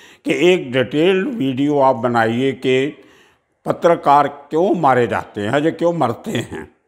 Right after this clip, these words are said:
अ, क्या कारण है कि अंडरवर्ल्ड जहाँ बदमाश पत्रकारों पे हमला करते हैं। अ, प-, पत्रकारों का अपना एक प्रोफेशन है,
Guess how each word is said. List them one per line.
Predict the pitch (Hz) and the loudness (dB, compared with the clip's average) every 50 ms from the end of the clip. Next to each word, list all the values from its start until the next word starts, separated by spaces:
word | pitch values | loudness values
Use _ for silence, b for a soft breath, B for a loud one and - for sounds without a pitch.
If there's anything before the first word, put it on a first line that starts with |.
| _ _ _ _ _ _ _ _ _ _ - | _ _ _ _ _ _ _ _ _ _ -2
अ, | 113 135 | 0 0
क्या | 127 - - - - - 143 139 170 196 196 | 0 0 -4 -14 -6 0 2 4 4 4 4
कारण | 170 - - 160 147 147 147 156 165 165 | 2 0 0 2 2 2 0 0 -2 -4
है | 156 151 - - 139 143 143 | -6 -4 -4 -2 -2 -2 -2
कि | 135 - - 147 | -4 -4 -4 -2
अंडरवर्ल्ड | 143 127 123 123 107 135 143 135 135 127 120 120 123 131 123 127 120 | -2 -2 -2 -2 0 0 2 2 2 4 4 4 4 2 0 -2 -2
जहाँ | 117 120 120 127 127 113 | 0 2 2 2 2 2
बदमाश | 104 120 113 113 110 104 110 113 117 117 117 - - - | 0 -4 -4 -2 -2 0 0 0 0 0 -2 -6 -8 -6
पत्रकारों | - 113 - - 135 123 113 - 120 113 110 110 110 110 | -6 -6 -2 -2 -4 -4 -2 0 2 2 2 2 -2 -4
पे | 104 - 120 113 113 | -4 -4 -4 -2 0
हमला | 113 113 110 - 107 104 110 110 110 110 | 0 0 -2 -4 -8 -6 0 0 0 0
करते | 110 - 107 95 87 - - 110 | 0 -2 -4 -4 -4 -4 -4 -2
हैं। | 101 92 92 101 101 95 | -2 -2 -2 -2 -4 -4
अ, | - - - b b b b b b b b b b b b - | -6 -8 -20 b b b b b b b b b b b b 0
प-, | 107 117 117 110 - - 120 123 120 - - | 2 2 2 2 0 0 2 2 2 2 2
पत्रकारों | 135 135 - - 175 170 135 - 151 143 143 139 | -2 0 2 2 0 0 2 2 2 2 2 -2
का | 123 - 135 | 0 2 2
अपना | 123 113 - 131 139 139 | 2 2 0 0 2 2
एक | 135 113 | 2 0
प्रोफेशन | - - - - 113 113 110 - 202 185 139 - - 339 - 151 | -4 -12 -8 -6 -6 -6 -6 -4 -4 -4 -4 -2 -4 -4 -2 -2
है, | 143 139 - 107 101 113 - - | -2 -2 -2 -2 -2 -2 -6 -12